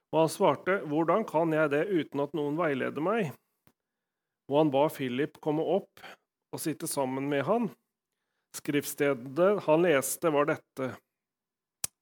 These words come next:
«Han ble ført til slakting som en sau, og slik et lam er stum for den, for den som klipper det, slik åpnet han ikke sin munn. I hans fornedrelse ble dommen over han tatt bort.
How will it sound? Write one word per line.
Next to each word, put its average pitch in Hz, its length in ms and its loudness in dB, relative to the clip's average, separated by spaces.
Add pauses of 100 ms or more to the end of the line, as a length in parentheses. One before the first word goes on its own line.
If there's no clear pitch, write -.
(100)
«Han 160 240 2
ble 190 120 4
ført 185 600 -2
til 151 120 -4
slakting 156 520 -2
som 135 200 -4
en 131 80 -6
sau, 180 480 -4 (480)
og 156 80 0
slik 165 280 2
et 156 160 0
lam 156 360 6
er 160 120 4
stum 160 520 -2
for 147 240 0
den, 151 220 0 (1120)
for 160 120 4
den 139 160 4
som 156 160 -2
klipper 165 400 0
det, 175 160 4
slik 151 320 0
åpnet 131 400 -4
han 147 160 -4
ikke 139 240 -10
sin 143 240 -6
munn. 135 300 -6 (680)
I 143 80 0
hans 185 320 4
fornedrelse 165 800 2
ble 165 160 -2
dommen 151 400 0
over 147 200 0
han 151 120 -2
tatt 147 280 -12
bort. - 480 -6